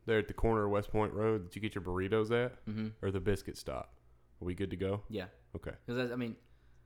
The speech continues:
Speaker 1: I feel, I consider that, like, a local restaurant.
Speaker 2: Yeah, 'cause, like, those burritos, even though they're in a gas station, they're handmade.
Speaker 1: Right.
Speaker 2: And the biscuit stop
Speaker 1: I got a
Speaker 2: is
Speaker 1: burger
Speaker 2: just
Speaker 1: from there the other day, and it was fucking gr-,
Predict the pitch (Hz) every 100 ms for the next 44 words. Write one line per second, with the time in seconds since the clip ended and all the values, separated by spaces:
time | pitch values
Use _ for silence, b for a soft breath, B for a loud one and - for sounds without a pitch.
0 | - 117 156 139 143 135 - 139 127 123
1 | 107 110 101 98 90 95 98 95 87 87
2 | - - - 123 107 - 117 123 120 120
3 | 143 135 156 170 165 147 151 151 143 127
4 | 107 131 123 113 98 - 92 - 90 92
5 | - - - - 98 92 85 - - 117
6 | 78 - - - b b b b b b
7 | - - 107 98 123 - 95 - 131 240
8 | 107 101 143 120 92 92 90 90 87 87
9 | 82 80 85 - 127 - 73